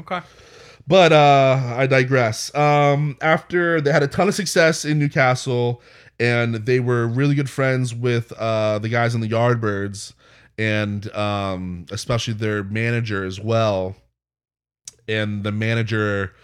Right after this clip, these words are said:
Speaker 2: and the Yardbirds were like, "You know, you gotta come to London. Like, you just gotta come over here." So they moved to London,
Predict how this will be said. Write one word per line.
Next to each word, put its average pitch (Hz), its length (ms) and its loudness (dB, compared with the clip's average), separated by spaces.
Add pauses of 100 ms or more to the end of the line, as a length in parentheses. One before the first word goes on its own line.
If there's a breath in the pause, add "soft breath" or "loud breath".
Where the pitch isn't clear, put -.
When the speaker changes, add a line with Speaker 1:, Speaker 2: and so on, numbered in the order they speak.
(280 soft breath)
Speaker 2:
and 110 200 -2
the 107 80 -4
Yardbirds 101 340 -4
were 101 60 -8
like, 95 160 -8
"You 101 60 -8
know, 95 40 -6
you 95 60 -8
gotta 90 160 -4
come 90 160 -10
to 82 60 -10
London. 73 320 -14 (360)
Like, 85 140 -10
you 87 60 -8
just 82 120 -12
gotta 69 140 -10
come 69 180 -18
over 69 160 -18
here." 87 240 -12
So 95 220 -10
they 98 220 -8
moved 110 380 -4
to 120 100 -4
London, 107 640 -4